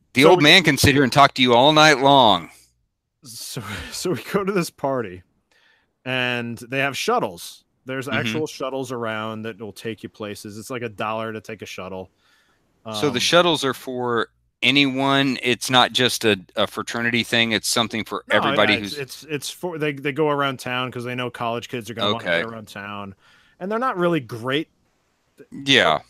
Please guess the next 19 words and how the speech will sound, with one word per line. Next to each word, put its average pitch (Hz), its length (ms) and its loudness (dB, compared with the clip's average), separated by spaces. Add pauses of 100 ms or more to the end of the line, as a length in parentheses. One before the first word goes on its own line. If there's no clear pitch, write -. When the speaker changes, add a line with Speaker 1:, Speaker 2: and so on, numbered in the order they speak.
(680)
Speaker 2:
They're, 175 220 -8
they're 180 280 0
there 180 260 2
to 165 120 -8
make 151 240 -2
money. 110 320 -8 (120)
Speaker 1:
<laughs> 110 120 -4
Yes. 117 640 6
<laughs> 185 80 6 (640)
Speaker 2:
Uh, - 180 -2 (460)
<laughs> - 460 -20
so 160 320 0
I'm 156 240 -2
leaving. 135 420 -6 (1080)
I'm 123 100 -8
leaving 156 220 -4
this, 147 160 -8 (100)
this 127 160 -10
party, 113 580 -2